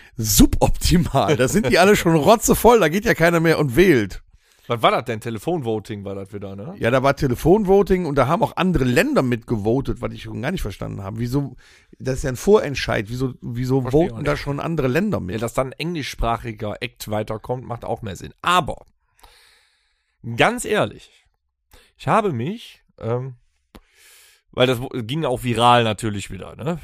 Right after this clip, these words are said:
Speaker 2: Der Auftritt und so weiter. Ich habe mich dann ein wenig mit diesem Gewinner, Lord of the Lost, beschäftigt.
Speaker 1: Das ist so, so, so, so, so Him-Kram, ne?
Speaker 2: Nee, ich war, ich war echt, ich war zwiegespalten. Weil, natürlich, wenn du jetzt so groß wirst, das ist ja eine Band, die existiert, glaub ich, seit zweitausendsieben.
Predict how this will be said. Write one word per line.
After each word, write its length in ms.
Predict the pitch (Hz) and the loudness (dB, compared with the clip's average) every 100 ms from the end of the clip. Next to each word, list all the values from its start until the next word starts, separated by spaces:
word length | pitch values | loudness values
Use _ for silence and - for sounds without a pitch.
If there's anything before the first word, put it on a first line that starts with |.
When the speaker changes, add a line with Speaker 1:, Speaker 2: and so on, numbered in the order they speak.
| - | -14
Speaker 2:
Der 100 | 101 | -12
Auftritt 400 | 110 110 - 110 | -10 -10 -10 -12
und 100 | 110 | -12
so 120 | 110 | -8
weiter. 240 | 107 117 117 | -6 -6 -8
Ich 140 | - | -4
habe 180 | 135 170 | -4 -4
mich 200 | 139 - | -8 -4
dann 200 | 120 151 | -4 -4
ein 160 | 120 | -8
wenig 240 | 117 143 120 | -6 -6 -6
mit 180 | 120 120 | -8 -6
diesem 240 | 113 117 | -6 -6
Gewinner, 440 | 107 107 170 262 - - - | -4 0 0 0 -6 -18 -8
Lord 340 | 107 135 180 | 0 0 -2
of 240 | - 123 117 | -8 -10 -6
the 80 | 113 | -2
Lost, 540 | 107 123 - - - | -2 -2 -4 -14 -10
beschäftigt. 800 | 120 - 123 - - - - - _ _ _ - | -8 -4 -4 -4 -10 -18 -20 -20 _ _ _ -8
Speaker 1:
Das 160 | 101 | -4
ist 20 | |
so, 80 | 151 | -2
so, 180 | 131 123 | 2 2
so, 180 | 123 131 | 4 2
so, 240 | 113 113 104 | 2 0 0
so 160 | 107 | 0
Him-Kram, 800 | 101 220 277 - - 85 82 85 | 6 6 4 -4 -6 -8 -8 -8
ne? 80 | 95 | -8
Speaker 2:
Nee, 80 | 185 | -6
ich 200 | 175 123 | -6 -2
war, 180 | 185 - | -2 -2
ich 100 | - | -2
war 140 | 156 | 0
echt, 280 | 160 - - | 0 -6 -14
ich 120 | 131 151 | -6 0
war 100 | 156 | 0
zwiegespalten. 840 | - 175 135 - 95 95 - 110 - - _ | -2 -4 -4 -6 -12 -12 -16 -20 -20 -20 _
Weil, 380 | 117 135 196 208 _ _ - | 2 4 4 0 _ _ -6
natürlich, 440 | 123 151 120 - | -4 -2 -4 -4
wenn 100 | 117 | -6
du 140 | 139 | -6
jetzt 180 | 131 123 | -6 -4
so 100 | 156 | -6
groß 640 | 160 120 143 165 170 - | -6 -2 2 2 0 -6
wirst, 480 | 113 107 95 - - | -4 -4 -6 -14 -14
das 80 | 107 | -14
ist 140 | 175 | -10
ja 80 | 175 | -10
eine 100 | 131 | -8
Band, 260 | 110 139 175 | -4 -4 -4
die 60 | |
existiert, 380 | 143 131 127 160 | -12 -12 -10 -6
glaub 120 | 147 | -6
ich, 60 | 139 | -4
seit 300 | 135 127 - | -4 -4 -6
zweitausendsieben. 800 | - 135 135 123 117 123 151 226 | -6 -4 -4 -4 -4 -6 -6 -8